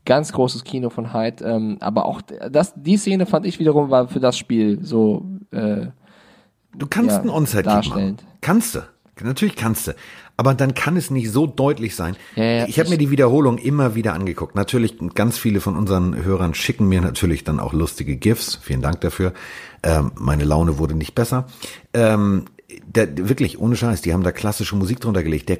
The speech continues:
Speaker 2: das sieht aus wie Eiskunstlauf. Der springt hoch, dreht sich in der Luft. Zup, fängt das Ding, kommt runter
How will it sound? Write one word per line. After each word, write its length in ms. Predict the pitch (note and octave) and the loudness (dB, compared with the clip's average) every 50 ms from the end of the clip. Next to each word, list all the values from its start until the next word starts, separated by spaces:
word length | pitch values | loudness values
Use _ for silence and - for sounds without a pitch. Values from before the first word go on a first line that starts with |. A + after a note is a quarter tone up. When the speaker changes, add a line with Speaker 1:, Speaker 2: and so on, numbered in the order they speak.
| - - | -2 -2
Speaker 2:
das 160 | A#2 G2 - | -4 -2 0
sieht 240 | - A2 F#2+ - - | 0 -2 -2 0 0
aus 300 | F2 B2 C3+ C3 - - | 2 2 2 2 0 -4
wie 100 | A#2 - | -4 0
Eiskunstlauf. 680 | - A#2+ C3+ - - - C3 - - - D2+ B1+ - - | 0 0 0 -2 -2 -2 -2 -2 -2 -4 -6 -6 -4 -2
Der 120 | - F#2 | -2 -2
springt 360 | - - - A#2+ A#2+ G2 - | -2 -2 -2 -2 -4 -2 2
hoch, 200 | - E3+ F#3+ F3+ | 2 2 2 2
dreht 420 | - - G2+ F2 A2 C#3 E3+ - - | -2 -4 -2 0 2 0 0 -2 -4
sich 180 | D3 C3+ - | -6 -6 -4
in 80 | C#3+ C3 | 0 2
der 120 | B2+ B2 | 2 4
Luft. 320 | A2+ G2+ E2+ - - - - _ _ _ _ | 4 2 2 0 -8 -16 -20 _ _ _ _
Zup, 640 | G2+ G2 F2+ E2+ D#2 D#2+ F2+ F#2 F#2 - - - - - _ _ _ _ _ | -6 -6 -4 -4 -6 -4 -4 -6 -6 -6 -8 -12 -12 -16 _ _ _ _ _
fängt 300 | _ - - B2+ - - | _ -2 -2 -2 0 0
das 100 | F2+ - | -2 -2
Ding, 160 | - D2+ - - - _ _ _ _ | -4 -8 -8 -10 -16 _ _ _ _
kommt 260 | - G#2 F#2+ E2 - | -4 -4 -2 -2 0
runter 300 | G2 A#2+ B2 D#3 E3 | 0 0 2 0 -2